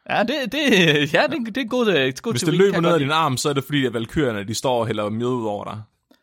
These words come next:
Speaker 1: Der
Speaker 2: Din
Speaker 1: findes,
Speaker 2: arm.
Speaker 1: der findes børn, som er født uden arme, som kan bruge deres fantomfingre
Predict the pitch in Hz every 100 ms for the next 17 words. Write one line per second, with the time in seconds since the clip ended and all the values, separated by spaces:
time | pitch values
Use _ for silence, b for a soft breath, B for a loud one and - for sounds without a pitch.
0 | b - 175 202 190 - - _ - 170
1 | 175 160 - 220 208 117 - - 151 143
2 | - - 294 - - 170 185 190 127 151
3 | 131 - _ _ _ _ _ _ - -
4 | 196 185 180 208 247 170 151 - 160 -
5 | - 254 131 127 117 117